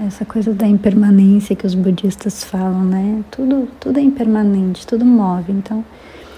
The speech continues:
as opiniões também movem, né? As, os momentos, o fazer sentido, não fazer sentido. E tá tudo certo, e que bom. Então,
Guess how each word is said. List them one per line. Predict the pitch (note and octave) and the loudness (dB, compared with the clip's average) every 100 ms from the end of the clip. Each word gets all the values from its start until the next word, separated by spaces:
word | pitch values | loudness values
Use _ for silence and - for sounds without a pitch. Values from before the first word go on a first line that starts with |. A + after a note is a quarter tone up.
| - - | -20 -4
as | G#3+ | 0
opiniões | A3+ A3+ A#3 A#3 C#4 C#4 | 0 4 2 6 4 4
também | B3 A3+ | 0 2
movem, | A3 G#3 G#3 A3 G#3+ G#3 G3+ | 0 0 0 -2 -4 -4 -2
né? | G3+ G#3 G#3+ G#3+ A3+ | -2 -4 -4 -6 -8
As, | G#3+ - - | -12 -16 -12
os | - G#3+ | -6 0
momentos, | A3 G#3+ G3+ G#3 G#3+ G#3+ - G3 F#3+ | 0 2 0 0 0 -2 -4 -8 -8
o | G3 | -8
fazer | - G#3+ G3+ G#3+ | -8 -6 -2 -4
sentido, | - G#3 G#3 - G3+ G3+ G3 | -2 -4 -4 -4 -2 -2 0
não | G3 | -2
fazer | G3 G3+ G#3 | -4 -6 -8
sentido. | G3 G#3+ G#3+ - G#3+ G#3 - - - - - - - _ _ _ _ - - - | -6 -6 -6 -6 -8 -8 -10 -20 -20 -20 -20 -20 -20 _ _ _ _ -20 -20 -6
E | A#3 | -4
tá | A3+ B3+ | -2 -2
tudo | B3+ B3 B3 | 0 -2 -2
certo, | - A3+ G#3+ A#3 G#3 | -2 0 2 0 -2
e | G3 | -6
que | - | -4
bom. | F#3+ G3 F#3+ F#3+ F#3 - - - | -2 0 0 -2 -6 -12 -20 -16
Então, | A3+ - G#3+ G#3+ G#3+ G#3 G#3 G#3+ | -16 -10 -6 -4 -4 -4 -4 -6